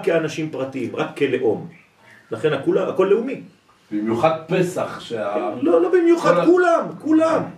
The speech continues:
Speaker 1: פסח זה רק ההתחלה של הלאום, של הגילוי. בגלל זה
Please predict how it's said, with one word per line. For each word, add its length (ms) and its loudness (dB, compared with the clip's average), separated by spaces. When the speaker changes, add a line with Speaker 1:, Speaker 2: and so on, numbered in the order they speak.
Speaker 1:
פסח 280 4
זה 180 2
רק 120 -2
ההתחלה 520 2
של 220 -2
הלאום, 400 0
של 180 -2
הגילוי. 460 2
בגלל 240 2
זה 300 2